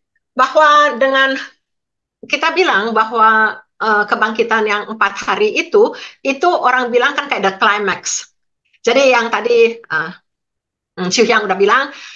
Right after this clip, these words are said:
di dalam Yohanes itu, Yohanes lagi mau mengatakan inti dari Yohanes menulis bahwa Yesus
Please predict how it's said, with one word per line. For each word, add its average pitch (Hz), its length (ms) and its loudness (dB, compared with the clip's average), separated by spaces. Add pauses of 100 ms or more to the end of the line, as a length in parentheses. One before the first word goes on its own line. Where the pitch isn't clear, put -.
(300)
di 214 80 -2
dalam 214 320 2
Yohanes 220 560 0
itu, 247 560 0 (440)
Yohanes 240 680 0
lagi 240 400 0
mau 240 480 0
mengatakan 247 960 -2 (380)
inti 294 460 0
dari 233 320 -2 (400)
Yohanes 240 420 0
menulis 240 420 -2
bahwa 196 240 0
Yesus 190 300 -4